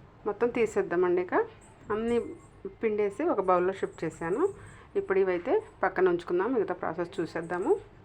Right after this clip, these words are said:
ముందుగా స్టవ్ వెలిగించుకొని బాండీ పెట్టాను. దీనికి కావాల్సినంత ఆయిల్ వేసాను, నాలుగు పావులు. ఇప్పుడు ఈ ఆయిల్ వేసుకున్న తర్వాత, ఇది వేడైన తర్వాత దీనిలోని పోపు గింజలు వేసుకుందాము, అన్నీ కలిపినవి.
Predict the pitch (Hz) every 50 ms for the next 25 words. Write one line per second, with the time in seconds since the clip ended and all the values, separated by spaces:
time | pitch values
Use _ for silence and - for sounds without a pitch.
0 | - - - - - - 214 202 196 196 196 196 - 196 180 175 175 180 180 185
1 | 180 - 196 202 190 175 170 170 170 175 175 175 170 180 175 185 220 240 214 202
2 | 190 185 185 - 185 175 175 175 - 190 180 175 175 170 170 175 180 180 190 175
3 | 170 160 - - 175 170 170 175 165 165 - 165 170 170 190 247 381 466 - -
4 | - - - - - - - - - - 208 196 196 190 185 196 208 214 208 202
5 | 190 185 185 - - 202 196 190 - 185 180 180 180 180 190 175 175 175 175 175
6 | 185 185 185 175 170 160 180 170 175 175 170 160 - 262 392 403 - - - -
7 | - - - - - - - - - - 190 185 190 185 180 175 170 175 185 226
8 | 320 403 - - - - - - - - - - - - - - - 202 196 196
9 | 190 196 190 190 185 175 165 165 160 - - 165 170 175 170 185 226 269 254 190
10 | 180 185 180 180 175 160 160 - 175 175 165 170 233 349